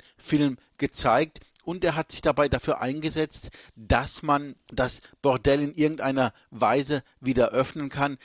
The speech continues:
Und das Pikante ist eben, dass genau dieser Mitarbeiter auch an den Prozeduren mitwirkte für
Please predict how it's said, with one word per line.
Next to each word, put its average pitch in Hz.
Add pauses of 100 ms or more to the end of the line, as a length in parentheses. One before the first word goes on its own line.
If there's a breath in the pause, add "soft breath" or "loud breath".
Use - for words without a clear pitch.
(120 loud breath)
Und 139
das 120
Pikante 160
ist -
eben, 147
dass 135
genau 135
dieser 135
Mitarbeiter 135
auch 131 (380 loud breath)
an 151 (220 soft breath)
den 139
Prozeduren 143 (120)
mitwirkte 143 (220 soft breath)
für 170